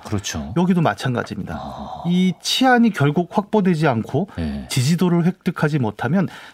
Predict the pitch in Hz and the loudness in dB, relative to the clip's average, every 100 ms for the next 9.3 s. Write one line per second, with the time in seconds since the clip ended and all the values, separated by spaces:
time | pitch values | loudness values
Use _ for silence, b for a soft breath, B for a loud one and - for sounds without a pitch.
0 | - - 120 220 262 311 - 220 214 196 | -14 -2 2 2 2 0 2 2 2 4
1 | 131 135 135 135 120 131 147 139 117 107 | 2 2 2 2 2 2 2 2 0 -2
2 | 101 98 92 110 113 104 95 101 131 151 | -2 -4 -4 -4 -4 -4 0 2 2 2
3 | 170 151 135 92 78 - 139 147 117 98 | 2 2 2 0 -4 2 4 4 2 -2
4 | - 95 82 82 85 123 104 b b b | -2 -4 -4 -4 -2 -2 -4 b b b
5 | b - 233 247 233 226 226 185 175 233 | b -4 -2 2 0 0 -2 0 0 2
6 | 214 190 165 127 - 226 220 - 220 208 | 2 2 2 0 2 4 4 4 4 4
7 | 190 - - 190 180 170 165 131 143 - | 4 0 0 2 2 2 2 0 0 0
8 | 165 156 151 143 143 131 117 120 117 104 | 0 2 4 4 2 2 0 0 0 -2
9 | _ - 131 | _ -2 -2